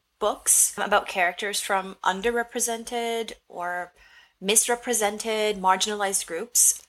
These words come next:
in which the author shares that same identity. And, you know, obviously was inspired by her own experiences and written from her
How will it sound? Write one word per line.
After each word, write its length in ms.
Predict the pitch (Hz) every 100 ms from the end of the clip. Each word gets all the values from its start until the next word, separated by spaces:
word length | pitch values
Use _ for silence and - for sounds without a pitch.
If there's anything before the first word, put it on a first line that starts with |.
| _
in 120 | 214
which 180 | 208 208
the 140 | 226 -
author 380 | 180 175 190 180
shares 380 | - 175 165
that 160 | 165 -
same 200 | - 165
identity. 720 | 151 - - - - - - _ _ -
And, 300 | 214 208 214 - _ _
you 120 | -
know, 160 | 226 208
obviously 340 | 190 202 -
was 160 | 196 196
inspired 380 | 196 - 175 185
by 100 | 202
her 200 | 226 -
own 100 | 359
experiences 880 | 190 - - - 110 113 - - -
and 160 | 180 180
written 220 | - 208
from 220 | 208 214
her 120 | 226